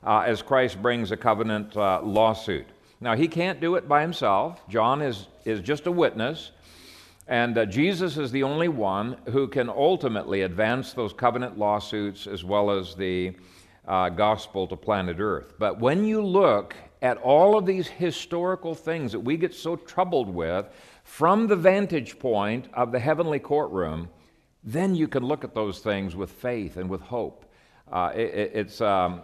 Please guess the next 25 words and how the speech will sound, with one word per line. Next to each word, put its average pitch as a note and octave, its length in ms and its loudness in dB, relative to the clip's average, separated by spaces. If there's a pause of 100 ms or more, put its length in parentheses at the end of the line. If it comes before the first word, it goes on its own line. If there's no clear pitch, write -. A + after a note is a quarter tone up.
it, F2+ 460 -8
it, A2 180 -2
it's F#2+ 160 -2
really D3 400 4
a, G#2 100 6
a, F#2+ 600 0 (100)
a G2 40 -8
perspective A#2 880 0
that E2+ 120 -4
we G#2 140 -2
constantly C#3 800 -4
need G#2 240 -2
to G2+ 80 -2
have E2+ 560 -2
on F2 180 -4
life. E2 340 -4 (1000)
Okay, A2+ 240 0
well, D#2 140 -2
that B2+ 180 4
brings C#3 260 0
us B2 120 -4
up C#3 160 -4
to B2 60 0
last A2+ 460 2
week, F#2 440 -4